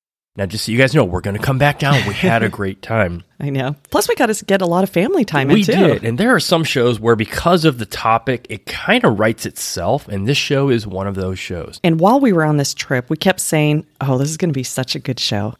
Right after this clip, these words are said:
Speaker 2: I mean, we, we had a great time hanging out with family. One of the things that I enticed you to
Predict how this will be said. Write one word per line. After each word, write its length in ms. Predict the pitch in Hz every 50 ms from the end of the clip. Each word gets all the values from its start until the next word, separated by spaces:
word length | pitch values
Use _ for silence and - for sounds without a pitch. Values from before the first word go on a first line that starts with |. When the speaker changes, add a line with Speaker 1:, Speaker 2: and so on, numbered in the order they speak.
| -
Speaker 2:
I 20 | -
mean, 220 | 147 139 139 151
we, 120 | 226 277 269
we 100 | 240 269
had 140 | 277 254 208
a 40 | 180
great 220 | - 147 135 -
time 260 | - 165 147 131 127
hanging 240 | 139 143 143 139 127
out 120 | 120 123 -
with 80 | -
family. 440 | - - 131 127 131 139 143 156 156 _ _ - - - -
One 220 | 185 202 277 349
of 80 | 359 269
the 80 | 254 233
things 280 | - 190 185 185 170 -
that 120 | 165 156 -
I 80 | 175 160
enticed 720 | 156 151 156 - - - - 214 226 220 - - - -
you 160 | 147 131 127
to 380 | 127 - - 151 147 139 139 139